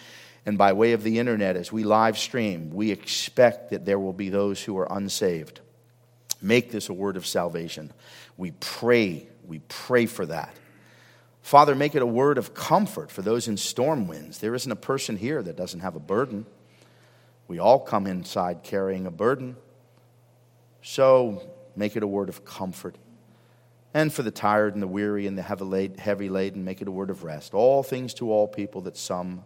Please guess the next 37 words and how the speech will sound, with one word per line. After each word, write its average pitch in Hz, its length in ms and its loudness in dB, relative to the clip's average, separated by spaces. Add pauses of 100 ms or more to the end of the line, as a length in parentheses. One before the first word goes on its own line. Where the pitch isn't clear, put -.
might 80 360 -10 (160)
be 82 140 -14
saved. - 600 -12 (1800)
Come, 117 320 2 (240)
now 87 200 -4
fount 90 320 -2
of 85 80 -8
every 85 160 -4
blessing, - 380 -14 (140)
and 80 100 -16
clutter 110 280 2
our 110 60 2
minds 127 360 2
and 143 80 -6
unburden 107 400 -4
our 101 80 -4
hearts 113 340 0
that 113 60 -6
we 107 80 -6
might 110 220 -4
see - 140 -12
Jesus 135 420 -6
and 117 100 -12
Him 101 160 -6
only. 117 300 -4
And 95 80 -6
it's 95 160 -12
in 90 80 -10
Jesus' 107 380 -6
name 107 180 -6
we 101 100 -6
pray, 117 300 -2
and 95 80 -6
all 90 140 -8
God's 92 280 -4
people 98 300 -12
said. 101 300 -10